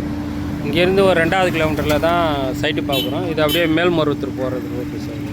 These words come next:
இது பார்த்தீங்கன்னா, ஸ்டேட் ஹைவே சார். இது வந்து மருவத்தூர் போற ரூட்டு. இதுல பார்த்தீங்கன்னா, பஸ், எல்லா பஸ்ஸும் போகுது சார். இது உத்திரமேரு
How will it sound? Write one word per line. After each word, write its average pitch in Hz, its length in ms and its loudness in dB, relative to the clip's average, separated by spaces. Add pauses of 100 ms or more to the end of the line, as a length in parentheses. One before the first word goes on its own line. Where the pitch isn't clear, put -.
(540)
இது 156 100 -2
பார்த்தீங்கன்னா, 170 340 2
ஸ்டேட் 180 400 0
ஹைவே 160 240 2
சார். 135 240 0
இது 139 140 -2
வந்து 151 180 0
மருவத்தூர் 156 560 0
போற 135 200 0
ரூட்டு. 131 460 -4
இதுல 151 220 -4
பார்த்தீங்கன்னா, 165 360 0
பஸ், 147 220 0
எல்லா 156 240 2
பஸ்ஸும் 147 380 -2
போகுது 135 160 0
சார். 120 220 -4 (3250)
இது 156 240 -2
உத்திரமேரு 165 440 0